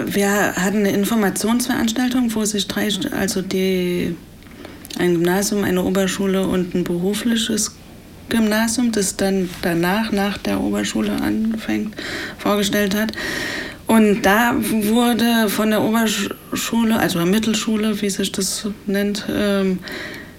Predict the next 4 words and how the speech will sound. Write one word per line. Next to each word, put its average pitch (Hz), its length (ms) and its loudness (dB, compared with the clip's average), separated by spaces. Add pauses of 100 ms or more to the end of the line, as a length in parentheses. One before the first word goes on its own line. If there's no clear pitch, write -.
(560)
deutlich 220 340 4
gemacht, 220 400 2
dass 208 320 0 (380)
es - 320 0